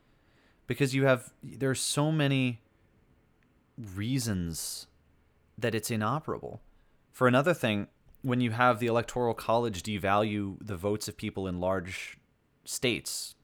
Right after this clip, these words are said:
safe states, not only do California Republicans and Texas Democrats not have their votes for president meaningfully count,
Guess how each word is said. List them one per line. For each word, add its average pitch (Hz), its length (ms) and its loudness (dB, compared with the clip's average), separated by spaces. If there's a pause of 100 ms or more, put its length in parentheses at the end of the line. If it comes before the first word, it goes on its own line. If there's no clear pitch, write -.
(140)
safe 127 260 0
states, - 440 -8 (760)
not 131 220 8
only 202 260 4
do 127 520 2 (360)
California 120 600 4
Republicans 101 720 0
and 92 100 -4
Texas 107 380 -2
Democrats 101 600 0
not 95 360 0 (200)
have 101 240 2
their 98 120 0
votes 98 280 -4
for 98 100 -8
president 90 460 -4
meaningfully 95 600 -4
count, 90 480 -4